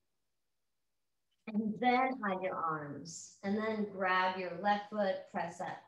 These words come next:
left knee away. Feel a little bit of a stretch. Your outer left hip. And then inhale, lift and lengthen. Send that right leg up.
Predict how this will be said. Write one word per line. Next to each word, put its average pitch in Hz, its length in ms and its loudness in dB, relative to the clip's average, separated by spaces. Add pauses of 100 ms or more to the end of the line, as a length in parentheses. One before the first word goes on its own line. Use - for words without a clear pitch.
(100)
left 175 440 -4
knee 170 140 -8
away. 170 500 -2 (1400)
Feel 180 180 0
a - 20 -2
little 175 220 -4
bit 175 100 -10
of 170 80 -12
a 185 80 -12
stretch. - 680 -4 (2250)
Your 175 240 -8 (100)
outer 175 240 -2
left 160 260 -6
hip. 285 180 -4 (2500)
And 180 120 -2
then 175 180 -4
inhale, 202 800 2
lift 202 460 4
and 196 200 -2
lengthen. 269 520 -2
Send 233 240 0
that 180 220 0
right 185 280 2
leg 170 160 -4
up. 156 300 -6